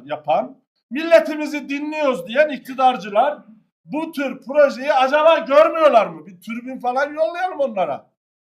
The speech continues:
Bu proje görünmeyecek bir yerde değil. Afyon'un en göz bebeği yeri Millet Parkı yapacağız diye işgal ettiniz ve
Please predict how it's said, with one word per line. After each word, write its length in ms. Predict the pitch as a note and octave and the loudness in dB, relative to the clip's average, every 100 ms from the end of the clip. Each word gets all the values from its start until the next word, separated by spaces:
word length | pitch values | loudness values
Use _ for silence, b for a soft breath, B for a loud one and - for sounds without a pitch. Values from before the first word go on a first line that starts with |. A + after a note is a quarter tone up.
| _ _ - | _ _ -20
Bu 120 | G3 | -20
proje 320 | G3 G#3+ A3 | -16 -14 -14
görünmeyecek 680 | F#3+ A3+ A#3 A#3 G#3+ A#3 A3 | -14 -12 -12 -12 -12 -14 -14
bir 80 | A3 | -14
yerde 300 | A3 D4 F#4 | -12 -12 -10
değil. 180 | F4+ | -2
Afyon'un 380 | A3 F#3+ G#3+ A3 | 0 0 -6 -8
en 240 | A#3+ C4 A3+ | -6 -8 -8
göz 260 | A3 - | -14 -12
bebeği 320 | G#3 G3+ G3+ | -12 -10 -8
yeri 340 | A#3+ G#3 - - _ _ _ _ | -6 -4 -6 -10 _ _ _ _
Millet 380 | A3 A#3+ B3+ B3+ - _ _ _ _ _ | -14 -6 -6 -6 -16 _ _ _ _ _
Parkı 320 | G3+ F#3+ - | -4 -4 -8
yapacağız 640 | F#3+ A3+ A3+ G3 F3+ F3 | -4 -4 -4 -4 -6 -6
diye 280 | A3+ G#3+ C#4 | -10 -8 -6
işgal 380 | B3 - C#4 C4 | -8 -12 -8 -8
ettiniz 440 | F#3 - D3 G3 | -10 -16 -20 -8
ve 60 | A#3+ | -6